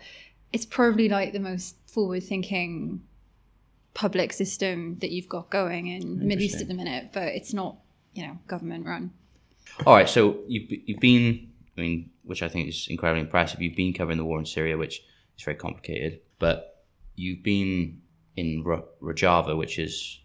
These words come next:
Speaker 2: an autonomous part of n-, the north of Syria.
Speaker 1: Mm-hmm.
Speaker 2: I'm looking at you and sort of, hopefully I'm not gonna,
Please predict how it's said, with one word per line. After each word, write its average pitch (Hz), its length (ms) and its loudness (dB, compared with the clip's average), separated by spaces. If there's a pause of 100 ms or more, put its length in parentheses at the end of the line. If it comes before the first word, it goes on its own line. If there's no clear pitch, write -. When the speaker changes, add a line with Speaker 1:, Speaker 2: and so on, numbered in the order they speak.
(220)
Speaker 2:
an 85 100 -4
autonomous 85 460 -2
part 80 340 -2
of - 320 -14 (200)
n-, 85 220 -4 (100)
the 87 80 -6
north 90 320 0
of - 100 -12
Syria. 80 460 -4 (180)
Speaker 1:
Mm-hmm. 196 220 -2 (220)
Speaker 2:
I'm 82 140 -4
looking 80 240 -6
at 80 40 -6
you 80 80 -6
and 82 140 -8
sort - 180 -8
of, - 100 -14 (260)
hopefully 85 280 -10
I'm 80 80 -8
not 80 160 -10
gonna, 85 300 -12